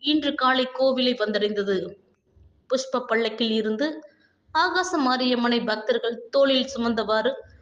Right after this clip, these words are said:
ஆடி அசைந்து ஆலயத்திற்கு எடுத்து வரும் பொழுது கூடை கூடையாக பூக்களை தூவி பக்தர்கள் வரவேற்றனர்.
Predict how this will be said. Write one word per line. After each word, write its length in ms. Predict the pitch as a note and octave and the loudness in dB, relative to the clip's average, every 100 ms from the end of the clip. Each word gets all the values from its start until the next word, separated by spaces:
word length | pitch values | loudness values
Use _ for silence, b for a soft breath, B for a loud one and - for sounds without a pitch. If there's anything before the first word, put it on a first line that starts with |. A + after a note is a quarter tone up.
| b b _ - | b b _ -6
ஆடி 360 | D#4 F4 F4+ | 2 2 2
அசைந்து 500 | - A3+ C4+ A#3+ C4 | -2 -2 0 2 0
ஆலயத்திற்கு 680 | - G#3+ B3 B3 B3 - A#3+ | 0 2 2 0 -2 -8 0
எடுத்து 320 | G#3 A3 G#3+ | 2 2 0
வரும் 220 | A3+ A#3 A3+ | -2 0 0
பொழுது 440 | A3+ A3 C4+ - | 0 -2 -4 -10
கூடை 380 | - D#4 C#4 - | -2 0 0 -2
கூடையாக 500 | C4 B3+ A#3+ B3 - | 0 2 4 2 -2
பூக்களை 500 | - A#3+ - B3+ A#3+ | -4 -6 0 0 0
தூவி 400 | A#3+ A#3 C4+ B3+ | -2 -4 -4 -8
பக்தர்கள் 500 | - - - B3 C4 | -6 -4 -2 -2 -2
வரவேற்றனர். 640 | F#3 G#3+ G#3+ A3+ - A#3 | -2 -2 0 -2 -4 -6